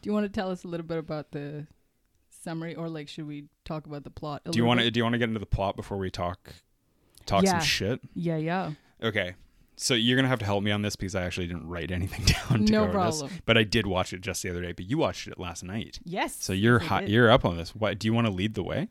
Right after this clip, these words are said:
Speaker 1: Yeah, let me do it. Okay.
Speaker 2: Go on.
Speaker 1: So we have two besties, Amanda Seyfried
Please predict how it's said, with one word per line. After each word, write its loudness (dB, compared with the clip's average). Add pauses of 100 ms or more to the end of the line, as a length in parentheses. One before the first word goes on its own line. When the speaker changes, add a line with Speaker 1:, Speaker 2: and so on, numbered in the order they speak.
Speaker 1:
Yeah, 0
let 2
me 2
do 6
it. 4
Okay. 4
Speaker 2:
Go 8
on. 4
Speaker 1:
So 0 (480)
we -4
have -2 (340)
two 0
besties, -4 (260)
Amanda 0
Seyfried -6